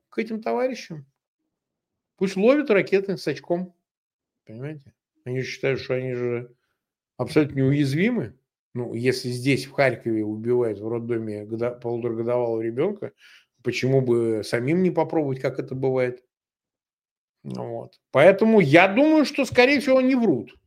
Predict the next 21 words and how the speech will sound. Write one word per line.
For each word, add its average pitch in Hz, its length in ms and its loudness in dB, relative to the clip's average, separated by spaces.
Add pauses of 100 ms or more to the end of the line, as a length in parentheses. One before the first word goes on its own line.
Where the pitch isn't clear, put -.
Вот 131 120 -8
в 131 60 -10
данном 233 280 2
случае 214 380 -4
и 202 60 -2
не 214 120 2
опережают 196 540 0
события, 233 380 -2
очень 190 340 -4
похоже, 240 580 -2 (480)
судя 214 400 4
по 143 100 -4
тому, 170 200 4
что 139 120 -6
говорит 143 300 4
Мерц, 240 300 2
если 127 200 -6
вы 131 100 0
сл-, 143 260 -8
смотрите, 123 480 0
вот, 104 220 -10